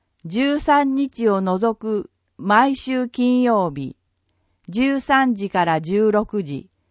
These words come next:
サンシープラザ四階。社会福祉協議会、各地域センター。電話、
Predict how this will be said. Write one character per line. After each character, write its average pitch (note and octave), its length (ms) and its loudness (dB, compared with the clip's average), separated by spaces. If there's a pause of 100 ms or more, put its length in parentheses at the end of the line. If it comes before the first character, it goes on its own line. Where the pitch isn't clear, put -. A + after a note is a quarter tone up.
(500)
サ C4+ 300 2
ン C#4+ 100 2
シ C4+ 280 -4
ー A#3+ 40 -4
プ - 140 -4
ラ A3 160 2
ザ F3+ 160 0
四 G3 340 0
階。 F3+ 380 -4 (580)
社 G#3+ 220 -2
会 C#4 280 2
福 - 260 -8
祉 C4 220 -6
協 C4 300 4
議 B3 180 -4
会、 D#3 440 -2 (340)
各 C#4 380 -2
地 A#3+ 300 -4
域 A#3+ 180 -6
セ A#3+ 240 -2
ン F3 100 -6
タ - 400 -6 (760)
ー。 C#3 40 -16
電 G3+ 260 0
話、 G#3 300 -2